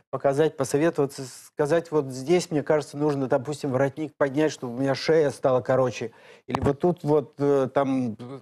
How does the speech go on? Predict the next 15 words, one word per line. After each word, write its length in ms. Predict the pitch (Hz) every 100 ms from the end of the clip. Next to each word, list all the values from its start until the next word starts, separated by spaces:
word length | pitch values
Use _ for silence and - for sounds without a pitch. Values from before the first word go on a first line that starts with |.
| _
горб 480 | - 120 160 160 135
там 160 | 151 131
добавить, 460 | 135 131 120 113
или 60 | 147
ещё 180 | 143 175
что-нибудь, 540 | - 151 139 120 120
или 100 | 147
обувь 460 | 156 180 160 143 -
большего 480 | 123 156 135 139 139
размера, 380 | 135 135 147 127
чтобы 260 | - 127
походку 500 | - 135 - 143 -
изменить, 420 | 123 120 127 110 123
или 100 | 120
наоборот». 500 | 127 127 131 110